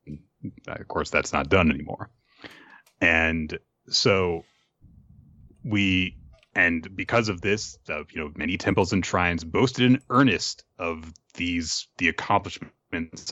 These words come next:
of their shrines as a result of prayers to them. And so they took credit for, "Oh, the divine wind that crushed the Mongol mansion. That was thanks to the Suwa Grand Shrine's invocations and stuff." And because of this, shrines were rewarded for their service. And,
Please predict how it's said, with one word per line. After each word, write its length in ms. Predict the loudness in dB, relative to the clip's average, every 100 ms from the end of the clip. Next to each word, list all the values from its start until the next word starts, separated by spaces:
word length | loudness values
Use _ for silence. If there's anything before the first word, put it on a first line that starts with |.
| -4
of 160 | -2
their 160 | 0 0
shrines 580 | 0 2 2 0 -4 -6
as 140 | -8
a 60 | -4
result 200 | -6 -6
of 220 | -12 _
prayers 380 | 2 4 4 2
to 160 | -2
them. 120 | -2 -2
And 140 | -4
so 100 | -2
they 120 | -2
took 160 | -2 -4
credit 280 | 0 2 2
for, 280 | 0 -4 -4 -6 2
"Oh, 320 | 4 4 0
the 80 | -4
divine 480 | 0 4 4 4 2
wind 280 | 2 0 -2
that 180 | -6 -10
crushed 400 | -6 0 0 0
the 40 | -2
Mongol 340 | 0 0 0
mansion. 420 | -2 -2 -4 -6
That 160 | -2 -2
was 160 | -2 2
thanks 260 | 2 2
to 160 | -2 -4
the 80 | -4
Suwa 320 | -2 0 0
Grand 260 | 2 2 0
Shrine's 320 | 0 0 0
invocations 1040 | -4 -4 -4 -4 -6 -8 -16 -14 -16 -12
and 100 | -8 -6
stuff." 420 | -4 -6 -8 -14 -20 -20 -20 -8
And 80 | -4
because 220 | -2 -2
of 80 | -2
this, 100 | -2
shrines 320 | 2 2 2
were 80 | -2
rewarded 300 | 0 0 0
for 80 | -4
their 100 | 2
service. 580 | 4 4 0 -4 -4 -6 _ -20 -20 -20 -20 -20 -20 -8 2
And, 760 | 6 6 6 4 2 0 -4